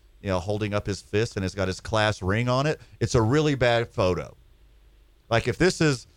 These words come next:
if this is, like, uh, his wedding photo and his loving bride, one of the many, are standing next to him and, uh,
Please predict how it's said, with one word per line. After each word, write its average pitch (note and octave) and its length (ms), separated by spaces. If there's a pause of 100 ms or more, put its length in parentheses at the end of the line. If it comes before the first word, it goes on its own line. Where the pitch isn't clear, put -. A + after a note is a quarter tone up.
(760)
if A2+ 140
this C#3+ 160
is, G3+ 120
like, C#3 240
uh, F#2+ 220
his F#2+ 180
wedding A#2+ 420
photo G#3 600 (460)
and G#2 320
his G2 260
loving A#2+ 420
bride, A#2+ 600
one G#2 300
of G2+ 220
the G2+ 100
many, A2 400 (340)
are G2 160
standing A#2 540
next G#2 260
to D3 140
him E3 380 (460)
and, F#2+ 720
uh, G2 140